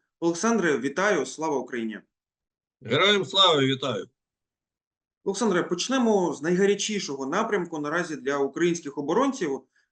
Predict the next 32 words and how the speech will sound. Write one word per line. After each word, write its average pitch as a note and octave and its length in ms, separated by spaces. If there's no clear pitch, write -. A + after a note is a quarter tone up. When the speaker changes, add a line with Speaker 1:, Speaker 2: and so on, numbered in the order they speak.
Speaker 1:
ну, G#3 80
а D3+ 80
саме F3+ 280
з - 60
Харківщини. B2 760
Аналітики G3+ 420
Deep F3+ 200
State B3+ 420
продовжують, D#3+ 580
вони D#3+ 200
одними E3 320
з E3 100
перших G3+ 480
аналізують D3+ 560
та C3+ 100
верифікують D3 600
ситуацію G#3 440
на F3+ 100
фронті. F3+ 540
І - 40
от A#3+ 140
вони F#3 180
звітують G3+ 520
про D#3+ 120
те, F3 360
е, D3+ 220
що E3 600
тривають D#3 360
бої D#3 240
в A#2+ 80
передмісті D3 440
Вовчанська. G3+ 880